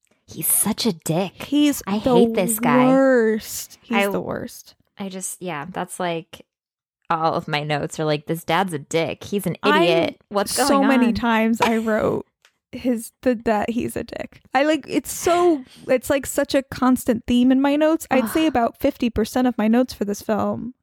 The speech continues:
Speaker 1: One
Speaker 2: I wrote
Speaker 1: hundred
Speaker 2: four page
Speaker 1: same.
Speaker 2: of notes, and about fifty percent of them are just about how the dad is a <laughs> dick.
Speaker 1: I, I didn't write four pages of notes, but the dad is a dick and an idiot are
Speaker 2: Yeah.
Speaker 1: basically most of my notes.
Speaker 2: Yeah, he's bad.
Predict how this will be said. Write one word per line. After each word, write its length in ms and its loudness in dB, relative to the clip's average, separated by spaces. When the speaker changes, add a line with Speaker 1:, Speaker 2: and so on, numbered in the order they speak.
Speaker 1:
One 180 2
Speaker 2:
I 60 4
wrote 100 2
Speaker 1:
hundred 140 0
Speaker 2:
four 160 4
page 280 2
Speaker 1:
same. 100 6
Speaker 2:
of 60 -6
notes, 500 -2
and 120 2
about 220 0
fifty 360 0
percent 400 0
of 120 -2
them 220 -2
are 100 4
just 260 -2
about 260 -2
how 120 0
the 120 -2
dad 280 0
is 140 -4
a 40 -4
<laughs> 40 -6
dick. 500 -2
Speaker 1:
I, 120 -6
I 140 -2
didn't 460 -4
write 420 0
four 280 -2
pages 400 0
of 100 -2
notes, 340 -4
but 320 0
the 140 -4
dad 300 2
is 100 -4
a 80 0
dick 460 -2
and 180 -6
an 140 -4
idiot 500 0
are 220 0
Speaker 2:
Yeah. 280 4
Speaker 1:
basically 580 -2
most 380 -2
of 100 -4
my 100 -4
notes. 600 -10
Speaker 2:
Yeah, 200 0
he's 280 0
bad. 380 -2